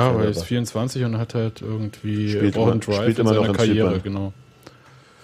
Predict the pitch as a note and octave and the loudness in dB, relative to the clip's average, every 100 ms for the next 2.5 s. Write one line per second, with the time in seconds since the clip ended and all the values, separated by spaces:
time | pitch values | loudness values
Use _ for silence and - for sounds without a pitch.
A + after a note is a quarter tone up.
0 | - - G#2+ G2+ G2+ - - G2+ A2 G2+ | -8 2 2 2 -2 -8 -4 2 2 2
1 | A#2 A2+ C3 A#2 A#2 C3 C3+ C3 G2+ F#2 | 0 -2 0 2 2 0 -2 -2 -2 -2
2 | G2 A2 G#2 A#2+ A#2 | -4 -6 -2 -2 -2